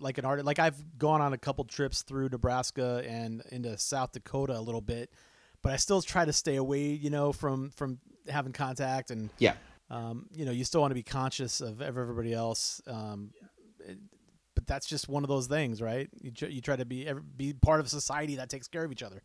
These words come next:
Speaker 2: Yeah, yeah, and, and you gotta be careful. Um, I, if I do this, I'm not in a bunch, I'm not in areas with a bunch of people. I, I, you know, I go out to Branched Oak Lake, and if I <laughs> see a bunch of people, I, I will go the other way and just try to be off by myself. Um, just trying to keep those contacts low and just,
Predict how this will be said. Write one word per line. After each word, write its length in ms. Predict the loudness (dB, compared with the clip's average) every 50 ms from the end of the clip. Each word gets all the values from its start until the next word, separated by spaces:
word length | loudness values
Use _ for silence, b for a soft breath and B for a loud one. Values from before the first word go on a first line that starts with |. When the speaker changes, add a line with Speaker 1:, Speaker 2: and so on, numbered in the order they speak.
| _ 0
Speaker 2:
Yeah, 280 | 6 10 12 12 12 12
yeah, 200 | 10 8 8 8
and, 280 | 6 6 6 6 6
and 180 | 6 8 8 8
you 80 | 8 8
gotta 180 | 8 8 8
be 100 | 8 6
careful. 520 | 6 6 6 6 6 6 6 6 6 6 6
Um, 280 | 4 6 4 4 4 4
I, 260 | 4 4 4 2 0 -2 -4 -2
if 120 | 2 6
I 80 | 6 6
do 280 | 6 8 8 8 8 8
this, 300 | 8 8 8 6 6 4
I'm 160 | 4 6 8
not 380 | 8 6 6 4 0 -4 -6 0 2
in 220 | 4 4 4 4
a 120 | 4 2
bunch, 420 | 2 2 2 2 2 2 0 -2 2
I'm 100 | 4 6
not 120 | 8 8 8
in 100 | 8 6
areas 280 | 6 8 8 6 6 4
with 100 | 2 0
a 40 |
bunch 280 | 0 2 0 0 0 -2
of 120 | -4 -6
people. 340 | -4 -4 -4 -4 -4 -8 -8 -10 -8 -2
I, 160 | 0 2 4 4
I, 140 | 4 6
you 100 | 6 6
know, 100 | 6 6
I 60 | 6 6
go 120 | 6 6
out 100 | 4 4 2
to 60 | 2
Branched 300 | 2 2 2 2 2 0
Oak 120 | 0 2
Lake, 280 | 2 2 2 2 2 2
and 340 | 0 2 2 2 2 0 0
if 120 | -2 0 0
I 80 | 2
<laughs> 80 | 4 10
see 80 | 12 12
a 60 | 12
bunch 180 | 12 10 8 6
of 80 | 6
people, 240 | 6 6 8 8 8
I, 100 | 8 8
I 120 | 6 6 4
will 60 | 4
go 120 | 4 4
the 100 | 4 4
other 200 | 4 4 2 2
way 300 | 2 2 4 4 4 2
and 100 | 2 0
just 160 | 0 -2 0 2
try 140 | 2 2
to 40 | 2
be 140 | 2 2 2
off 160 | 2 2 0 0
by 60 | -2
myself. 480 | -2 0 0 0 0 0 0 -2 -6 -12 B B B B B B B B B B B
Um, 280 | 2 4 4 4 4 2
just 140 | 0 2
trying 120 | 4 4 4
to 40 | 4
keep 160 | 2 0 0
those 140 | 0 -2 -2
contacts 520 | 0 0 0 0 2 2 0 0 0 0
low 280 | 0 2 2 4 2 2
and 80 | 2 0
just, 180 | 0 -2 -2